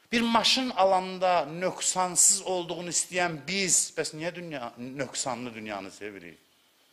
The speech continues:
Niyə görə? Cavab bir dənə budur ki,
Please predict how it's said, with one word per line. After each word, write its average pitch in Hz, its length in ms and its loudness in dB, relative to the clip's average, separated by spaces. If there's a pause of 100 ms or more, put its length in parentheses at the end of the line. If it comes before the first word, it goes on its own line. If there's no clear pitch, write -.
(240)
Niyə 120 180 -4
görə? 117 200 -4 (680)
Cavab 139 320 0
bir 123 100 -12
dənə 113 240 -4
budur 135 220 -10
ki, - 180 -10